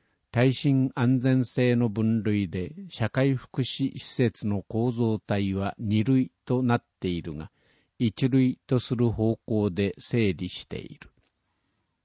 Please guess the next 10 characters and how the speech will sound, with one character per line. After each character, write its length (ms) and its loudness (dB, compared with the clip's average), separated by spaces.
問 220 -2
い。 100 -10
超 360 6
高 220 2
層 340 4
ビ 140 2
ル 220 0
以 140 2
外 280 2
で 220 -10